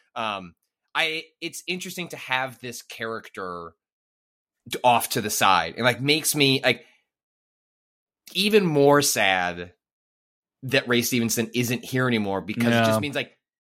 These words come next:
Speaker 1: I don't know what's gonna happen to this character in
Speaker 2: Yeah,
Speaker 1: seven
Speaker 2: I,
Speaker 1: and
Speaker 2: I,
Speaker 1: eight.
Speaker 2: either Skull will be, like, killed or vanquished at the end of the season, or he'll be recast potentially if there's a season two, right?
Speaker 1: And then,
Speaker 2: So
Speaker 1: like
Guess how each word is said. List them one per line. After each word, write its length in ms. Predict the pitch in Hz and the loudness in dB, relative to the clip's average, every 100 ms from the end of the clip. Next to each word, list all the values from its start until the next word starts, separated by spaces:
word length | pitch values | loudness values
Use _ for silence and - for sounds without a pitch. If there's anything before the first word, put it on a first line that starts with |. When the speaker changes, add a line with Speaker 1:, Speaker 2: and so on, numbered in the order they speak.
| _ _ _ _ - | _ _ _ _ -4
Speaker 1:
I 80 | 185 | -2
don't 80 | |
know 60 | 190 | -2
what's 100 | 180 | -8
gonna 140 | 147 | -8
happen 180 | 123 120 | -8 -8
to 60 | 117 | -10
this 100 | 101 | -12
character 560 | 117 110 - 113 113 _ - | -10 -12 -12 -16 -18 _ -4
in 80 | |
Speaker 2:
Yeah, 100 | 185 | 0
Speaker 1:
seven 160 | 185 208 | 2 2
Speaker 2:
I, 60 | 190 | 4
Speaker 1:
and 80 | |
Speaker 2:
I, 80 | 185 | 4
Speaker 1:
eight. 20 | 226 | 4
Speaker 2:
either 180 | 247 | 4
Skull 520 | 220 - 208 226 240 220 | 0 0 4 6 4 2
will 200 | 185 175 | 0 0
be, 440 | 151 165 156 151 | -2 -4 -2 -2
like, 280 | 143 135 - | 0 -2 -6
killed 500 | - 180 180 185 175 | -2 2 4 4 2
or 420 | 165 151 143 139 135 | 0 4 4 4 2
vanquished 460 | 127 147 156 170 - | 2 2 4 0 0
at 80 | 160 | -2
the 80 | |
end 140 | 160 156 | 0 0
of 80 | 147 | -2
the 60 | |
season, 460 | 143 170 139 156 151 | -4 -4 -4 -4 -4
or 520 | 147 147 151 147 139 135 | 2 6 8 8 6 4
he'll 180 | 131 | 4
be 120 | 139 131 | 4 4
recast 680 | 139 - 135 - - - | 2 2 0 0 -12 -14
potentially 580 | - 123 113 120 107 104 | -4 -2 -2 -4 -4 -4
if 80 | 107 | -4
there's 180 | 120 104 | -4 -4
a 60 | |
season 260 | 98 110 95 | -4 -6 -6
two, 200 | - 90 | -8 -14
right? 180 | 85 92 | -6 -4
Speaker 1:
And 120 | 170 | 0
then, 80 | 180 | 0
Speaker 2:
So 60 | 110 | 2
Speaker 1:
like 280 | 160 90 | 0 -2